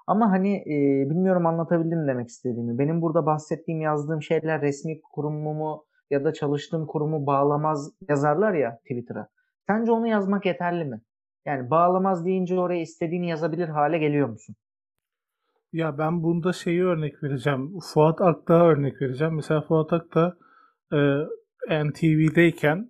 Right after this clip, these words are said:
Speaker 2: ve işte Onur Erdem'le vesaire çalıştığında yani Twitter'a biraz şey bir adam, uzak duran bir adam. E, ve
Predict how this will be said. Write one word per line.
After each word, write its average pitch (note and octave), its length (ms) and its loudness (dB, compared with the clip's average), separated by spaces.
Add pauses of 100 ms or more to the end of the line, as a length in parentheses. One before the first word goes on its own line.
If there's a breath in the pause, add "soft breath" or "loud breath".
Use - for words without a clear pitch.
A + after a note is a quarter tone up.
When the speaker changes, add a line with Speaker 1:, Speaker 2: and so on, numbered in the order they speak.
(120)
Speaker 2:
ve C#3+ 200 -2
işte - 260 -6
Onur D3+ 320 2
Erdem'le D3+ 440 2
vesaire D3 540 0
çalıştığında D#3 1000 0 (480 soft breath)
yani C3+ 260 -2
Twitter'a F3 760 2
biraz E3 240 4
şey E3+ 300 2
bir D3 100 2
adam, B2+ 260 -6
uzak D#3 400 0
duran D#3 320 0
bir C#3 80 -2
adam. D#3+ 280 -8 (600 loud breath)
E, C#3 360 2
ve F#3 300 6